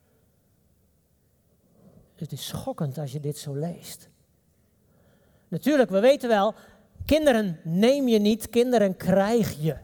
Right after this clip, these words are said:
En de een krijgt kinderen en de ander krijgt geen kinderen. En God geeft kinderen.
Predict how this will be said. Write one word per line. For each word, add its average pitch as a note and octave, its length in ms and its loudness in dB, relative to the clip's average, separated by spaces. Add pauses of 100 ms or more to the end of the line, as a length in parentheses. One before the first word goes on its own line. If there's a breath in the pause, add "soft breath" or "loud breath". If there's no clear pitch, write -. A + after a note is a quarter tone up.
(960)
En D#3+ 80 -10
de F3+ 100 -4
een B3 160 2
krijgt A3+ 400 -2
kinderen B3+ 420 0
en G3+ 100 0
de G3 100 0
ander A#3 340 -2
krijgt G3+ 380 -4
geen A3+ 260 -6
kinderen. G3 440 -4 (960 soft breath)
En - 80 -2
God D3+ 300 0
geeft D4+ 400 -2
kinderen. A3+ 480 2